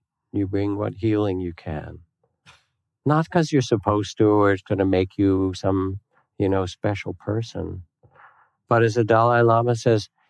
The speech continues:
it's the only thing that brings true joy in this life, is to be able also to serve life itself, to bring some of your gift to this world, to make a difference, to a single child, to make a conscious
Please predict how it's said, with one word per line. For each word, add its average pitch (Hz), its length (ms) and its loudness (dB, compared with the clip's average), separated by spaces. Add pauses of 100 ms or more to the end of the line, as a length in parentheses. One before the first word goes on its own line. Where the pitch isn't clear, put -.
(200)
it's - 240 -2
the 135 200 0
only 139 360 2
thing 120 260 0
that 104 160 0
brings 101 380 -2
true 98 380 -2
joy 80 460 -2
in 87 120 -6
this 85 240 -12
life, 80 480 -12 (640)
is 90 140 -4
to 98 100 -4
be 95 140 0
able 92 220 -2
also 90 420 -4
to - 160 -12
serve 90 440 -4
life 80 360 -6
itself, 90 420 -10
to - 80 -6
bring 95 300 -4
some 110 260 -4
of 101 140 -4
your 90 140 -2
gift 82 340 -6
to 87 100 -8
this 82 260 -8
world, 78 480 -12 (1080)
to - 80 -4
make 101 240 -2
a 98 80 -2
difference, 85 800 -8
to 98 180 -2
a 90 60 -2
single 104 380 -4
child, 98 480 -2
to 95 80 -8
make 92 220 -2
a 90 60 -16
conscious 110 540 -4